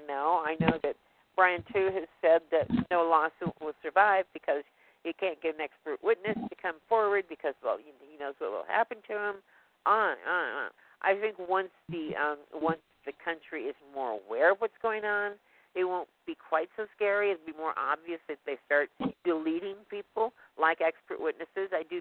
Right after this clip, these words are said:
think there will come a time very soon that we can do something quite powerful, like a lawsuit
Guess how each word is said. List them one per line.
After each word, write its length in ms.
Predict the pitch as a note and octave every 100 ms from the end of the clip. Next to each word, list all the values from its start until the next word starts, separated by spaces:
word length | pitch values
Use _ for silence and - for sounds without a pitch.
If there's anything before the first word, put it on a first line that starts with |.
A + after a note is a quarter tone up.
| -
think 140 | D#3 C#3
there 140 | C#3
will 180 | C3+ B2 -
come 120 | D3+
a 80 | D3+ - D3+
time 200 | C#3 C#3+ _ _ _ -
very 260 | G#3+ F3+ A#2 -
soon 280 | F3 C3 A#2+
that 80 | C3
we 100 | C#3+
can 160 | C3+ C3+ B2
do 100 | C3 -
something 220 | B2 B2 G#2
quite 200 | C3 - -
powerful, 480 | A2 D2 - - - _ _ _ _ -
like 320 | C3+ D#3 D#3+
a 60 |
lawsuit 260 | B2 A#2+